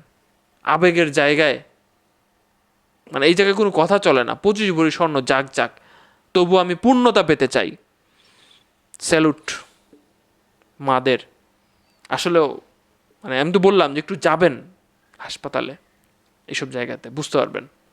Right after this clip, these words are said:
যেটা আসলে কতটা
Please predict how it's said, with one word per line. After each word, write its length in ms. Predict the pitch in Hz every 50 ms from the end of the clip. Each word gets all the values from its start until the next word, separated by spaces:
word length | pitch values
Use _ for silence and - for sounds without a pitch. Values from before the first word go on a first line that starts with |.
| _ _ _ - _ _ _ _ _ _ _ _ _ _ _ _ _ _ _ _ _ -
যেটা 280 | - 151 143 175 170 156
আসলে 480 | - 104 143 - - 170 165 160 147 - _ - - - - - - - - - - - _ _ _ _ _ _ _ -
কতটা 560 | 214 233 240 262 226 - 240 226 220 -